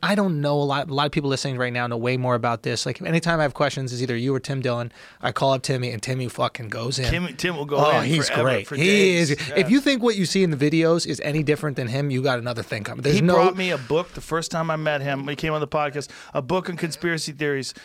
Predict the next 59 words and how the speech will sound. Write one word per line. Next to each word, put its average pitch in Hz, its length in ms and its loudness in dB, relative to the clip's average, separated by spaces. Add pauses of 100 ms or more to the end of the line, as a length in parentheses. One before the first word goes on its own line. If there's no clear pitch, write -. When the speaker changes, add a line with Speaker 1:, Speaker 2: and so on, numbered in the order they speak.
Speaker 2:
He's 143 120 -4
like, 156 140 -2
"We're 165 40 -12
trying 277 280 0
to 240 40 -4
get 247 140 -2
you 233 60 -4
back 214 260 0
in. 147 180 -4
Speaker 1:
Did, 208 240 4
did 214 220 6
Speaker 2:
We're 180 80 0
trying 240 240 2
to - 40 0
bring 214 140 2
you 208 80 0
back 185 220 0
in 160 100 -6
there." 147 220 -2
Speaker 1:
But 208 160 -2
that's 277 260 2
genuinely 226 760 4
him. 139 380 2
Speaker 2:
Oh, - 60 6
Speaker 1:
That's 302 120 6
not 302 140 6
a, 247 60 6
Speaker 2:
yeah. 370 100 4
Speaker 1:
this 269 220 4
is 240 320 4
him. 190 360 2
Speaker 2:
Oh, 156 120 2
yeah. 196 200 4
Speaker 1:
Unapologetically, 190 680 2
Speaker 2:
Yes. - 40 -4
Speaker 1:
authentically 160 560 2
him. 123 300 0
Speaker 2:
Yes. 123 320 -4
Speaker 1:
Great 180 240 2
stuff. 117 180 -2
Go 151 140 4
check 151 180 0
out 123 140 0
Tim 113 340 -6
if 110 100 -4
you 131 80 -2
guys 120 140 0
haven't. 113 260 -4 (400)
Um, 127 520 2 (580)
but 135 200 2
he, 185 320 2
uh, 127 300 0 (260)
he 196 160 2
was 208 140 4
breaking 151 240 2
down 127 100 -2
some 127 120 -2
interesting 123 300 -4
things 127 300 -4